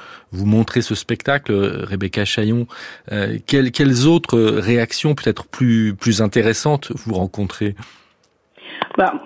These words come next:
Speaker 2: évidemment, euh, j'ai aussi beaucoup de, de discussions avec le pers-, les personnes qui ont, qui vivent le public, euh, voilà, privilégié, on va dire, euh, de l'autre côté. Donc, euh, des, des, euh, pour la première fois, un spectacle dont le point de départ,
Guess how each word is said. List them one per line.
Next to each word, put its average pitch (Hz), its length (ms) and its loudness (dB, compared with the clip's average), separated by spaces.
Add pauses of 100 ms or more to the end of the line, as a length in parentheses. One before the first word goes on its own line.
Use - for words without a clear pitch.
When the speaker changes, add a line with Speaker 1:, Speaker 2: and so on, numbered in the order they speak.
Speaker 2:
évidemment, 202 680 2
euh, 175 520 0
j'ai 175 120 0
aussi 175 300 -2
beaucoup 185 320 0
de, 165 260 2
de 165 100 -2
discussions 170 440 -4
avec 170 240 0
le 156 60 -2
pers-, 165 180 -6 (100)
les 185 80 2
personnes 175 280 -2
qui - 180 -4
ont, 165 320 2
qui 170 120 -6
vivent 175 160 -2
le 175 80 2
public, 170 540 -8
euh, 175 360 -2
voilà, 175 200 2
privilégié, 165 560 -2
on 180 80 -2
va 170 140 0
dire, 196 260 -2 (400)
euh, 165 580 -2
de 180 100 0
l'autre 180 200 -2
côté. 233 260 0
Donc, 190 220 -4
euh, 165 160 -4
des, 165 160 -2
des, 160 320 -2 (600)
euh, 165 100 -2 (140)
pour 175 120 0
la 160 80 0
première 170 420 -2
fois, 196 340 -2
un 170 80 -2
spectacle 175 480 -4
dont 170 180 -2
le 170 120 0
point 190 240 -4
de 180 80 -4
départ, 185 540 -4